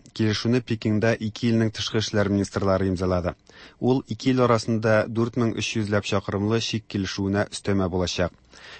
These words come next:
Имзалаудан соң журналистлар алдында Кытай тышкы эшләр министры Яң Жейши белән чыгыш ясап,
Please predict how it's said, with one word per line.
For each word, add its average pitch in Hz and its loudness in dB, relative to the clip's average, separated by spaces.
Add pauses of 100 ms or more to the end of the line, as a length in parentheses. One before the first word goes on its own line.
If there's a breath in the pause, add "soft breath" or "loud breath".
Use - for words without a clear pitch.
Имзалаудан 123 4
соң 135 0
журналистлар 107 2
алдында 101 0 (100)
Кытай 110 0
тышкы - -4
эшләр 101 -2
министры 104 0
Яң 104 0
Жейши 101 -2
белән 98 0
чыгыш 98 -4
ясап, 123 0